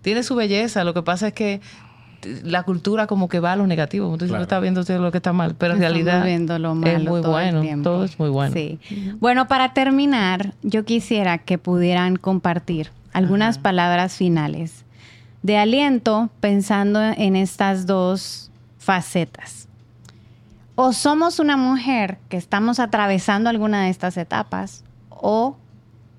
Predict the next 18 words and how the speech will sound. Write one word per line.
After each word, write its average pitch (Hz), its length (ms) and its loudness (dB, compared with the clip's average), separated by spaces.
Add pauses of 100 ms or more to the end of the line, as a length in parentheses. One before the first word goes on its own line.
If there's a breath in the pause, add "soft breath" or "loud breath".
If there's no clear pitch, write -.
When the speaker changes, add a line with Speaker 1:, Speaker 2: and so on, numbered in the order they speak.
(140)
Speaker 3:
somos 220 420 0
la 226 120 2
mujer 233 380 0
que 196 120 -2
tiene 202 360 0
a 202 300 2
alguien 170 320 2
más 156 200 0
atravesando 165 680 0
alguna 156 300 2
de 160 40 -2
estas - 300 -10
etapas. - 680 -16
Speaker 1:
Ujú. 160 440 -2 (1080)
Speaker 3:
¿En 214 220 2
dónde 233 240 2
encontramos 190 840 -2
aliento? 202 800 0